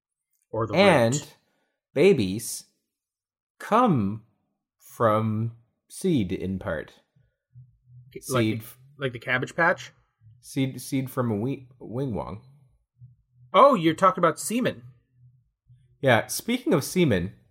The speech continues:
Speaker 2: am I, am I hearing, uh, Gangnam Style specifically?
Speaker 1: Um, there, there might be a little Gangnam Style. Yes, uh, it's coming up through the floor,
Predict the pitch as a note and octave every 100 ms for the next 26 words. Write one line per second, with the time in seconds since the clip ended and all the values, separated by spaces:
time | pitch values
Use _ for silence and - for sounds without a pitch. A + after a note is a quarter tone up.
0 | C#3 F#3 D4 - D#3+ A3+ - C4 G#3+ F#3
1 | D3+ C#3 B2 A#2 G#2+ - _ - D3+ F#3
2 | D3+ G#2 - E2+ F2 F2 - - - A2+
3 | G#2+ F2 - F2 - - _ _ - -
4 | D#3+ E3+ E3+ E3+ E3+ D3+ - _ _ _
5 | _ E3+ F3+ C#3+ E3+ E3 F3+ A3+ G#3 G3+
6 | G3 F#3 E3+ D#3+ D#3 D3 - D3+ D#3+ D#3
7 | C3+ A#2 - C#3 B2+ C3 C3 B2 - D#3
8 | D3 C#3 - _ D#3+ F3 F3 D#3+ C3+ B2
9 | E3+